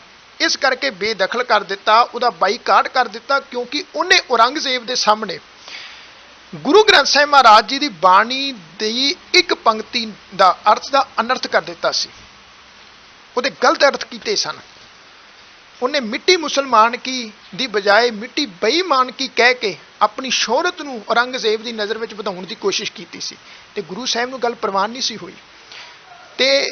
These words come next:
ਜੇ ਗੁਰੂ ਸਾਹਿਬ ਜੀ ਨੂੰ ਇਹ ਗੱਲ ਪ੍ਰਵਾਨ ਨਹੀਂ, ਤੇ ਇਹ ਬੀਬਾ, ਇਹ ਗੱਲ ਯਾਦ ਰੱਖ, ਇਹ ਗੱਲਾਂ ਜਿਹੜੀਆਂ, ਜਿਹੜੀਆਂ ਤੂੰ ਹੁਣ ਉਸ ਵੀਡੀਓ ਦੇ ਵਿੱਚ ਕਰ ਰਹੀ ਹੈ,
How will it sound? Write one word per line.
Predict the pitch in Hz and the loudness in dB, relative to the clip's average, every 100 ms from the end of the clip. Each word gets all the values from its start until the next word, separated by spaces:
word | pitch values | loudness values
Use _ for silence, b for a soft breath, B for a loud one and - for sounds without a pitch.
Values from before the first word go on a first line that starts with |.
| - | -6
ਜੇ | - 285 | -4 -4
ਗੁਰੂ | - 220 339 | -4 0 2
ਸਾਹਿਬ | 403 254 320 | 2 0 0
ਜੀ | 320 330 | -2 -4
ਨੂੰ | 330 | -4
ਇਹ | 285 | -2
ਗੱਲ | 240 226 | 0 0
ਪ੍ਰਵਾਨ | 240 226 202 208 | 0 0 0 0
ਨਹੀਂ, | 220 196 139 - - - _ - - - _ | -4 -8 -12 -20 -20 -20 _ -20 -20 -20 _
ਤੇ | 220 - 220 | -8 0 0
ਇਹ | 220 | 0
ਬੀਬਾ, | 190 180 247 | -4 -2 -2
ਇਹ | |
ਗੱਲ | 208 208 | 0 -4
ਯਾਦ | 180 160 160 | -2 -2 0
ਰੱਖ, | 175 185 - - - | 0 0 -2 -14 -8
ਇਹ | 247 | -8
ਗੱਲਾਂ | 214 185 170 220 | -4 -4 -2 -4
ਜਿਹੜੀਆਂ, | 208 247 254 247 - | -4 -8 -8 -8 -10
ਜਿਹੜੀਆਂ | 233 277 269 | -10 -8 -8
ਤੂੰ | - 208 190 185 - B B B B B B - - - | -8 -10 -10 -14 -20 B B B B B B -20 -20 -10
ਹੁਣ | 214 - | -10 -4
ਉਸ | 254 | -6
ਵੀਡੀਓ | 202 254 311 330 | -4 -4 0 -2
ਦੇ | 254 | -2
ਵਿੱਚ | 233 240 | -6 0
ਕਰ | 190 170 | 2 2
ਰਹੀ | 175 | -4
ਹੈ, | 165 | -12